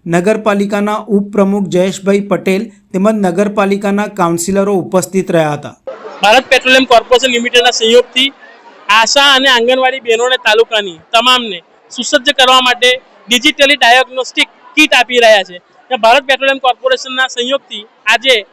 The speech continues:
Speaker 2: છ થી સાત અલગ અલગ ઇન્સ્ટ્રુમેન્ટ, જેમાં બેબી વેઇંગ સ્કેલ, એડલ્ટ વેઇંગ સ્કેલ, બી પી મોનિટર, થર્મલ ગન, ઇન્ફ્રારેડ ગન, સાથે સાથે, અ, મેડિકલ ઇક્વિપમેન્ટ્સ, અ, પછી બેગ અને, અ, પાણીનો બોટલ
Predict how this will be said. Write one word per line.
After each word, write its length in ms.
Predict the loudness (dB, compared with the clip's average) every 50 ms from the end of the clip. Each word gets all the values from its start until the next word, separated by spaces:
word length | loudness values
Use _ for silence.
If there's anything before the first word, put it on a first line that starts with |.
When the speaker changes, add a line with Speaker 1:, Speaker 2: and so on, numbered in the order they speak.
| _ _ _ _ _ _ _ _ _ -20 -20 -20 -20 _ _ -8
Speaker 2:
છ 260 | -2 2 2 2 2 2
થી 100 | 0 -4
સાત 300 | -2 0 0 0 0 2
અલગ 220 | 0 2 2 2
અલગ 220 | 2 2 0 0 -2
ઇન્સ્ટ્રુમેન્ટ, 520 | -8 -8 -6 -4 -2 -2 -2 -2 -4 -2
જેમાં 200 | -2 0 0 0
બેબી 300 | 0 0 0 0 0 -2
વેઇંગ 220 | -2 -2 -2 -4 -4
સ્કેલ, 240 | -8 -6 -6 -6
એડલ્ટ 500 | -6 -6 _ -2 0 0 2 0 0 0
વેઇંગ 200 | 0 -2 -2 -2
સ્કેલ, 340 | -6 -6 -2 -2 -2 -2 -4 _ _ _ -20 _ _ -20 -20 _ -12
બી 80 | -10 -6
પી 140 | -4 -2 0
મોનિટર, 500 | 2 2 0 0 0 0 0 0 0 -2
થર્મલ 480 | -6 _ -2 -2 0 0 -2 -2 -2
ગન, 320 | 0 0 0 0 0 -2 -14 _ _ -12
ઇન્ફ્રારેડ 420 | -10 -8 -4 -2 -2 -2 -2 -2
ગન, 240 | -2 -2 -2 -2 -4 _ _ _ _ _ -10
સાથે 300 | -4 -4 -2 0 -2 -2
સાથે, 400 | 0 0 -2 0 2 2 2 2 0 -4 _ _ _ _ _ -12
અ, 260 | -8 -6 -4 -2 -2 -2
મેડિકલ 540 | -2 -2 -2 -2 -4 -2 0 0 0 -2 -4 _ _ _ _ _ -18
ઇક્વિપમેન્ટ્સ, 720 | -16 -10 -10 -10 -10 -6 -2 -2 -2 -2 -2 -8 -14 -18 -18 -20 -20 -20 _ _ _ _ -10 -6
અ, 380 | -2 0 0 0 0 0 -2 -4 -4
પછી 160 | -8 -10 -8
બેગ 460 | -6 0 2 4 4 4 2 0 -4 -20 _ _ _ _ -10
અને, 520 | -6 -2 0 2 2 2 2 0 -2 -6 _ _ _ _ _ _ -12
અ, 80 | -10 -8 -6 -6 -6 -6 -6 -8
પાણીનો 420 | -8 _ -4 -2 0 0 0 0 0
બોટલ 440 | 2 2 2 2 2 -2 -2 -2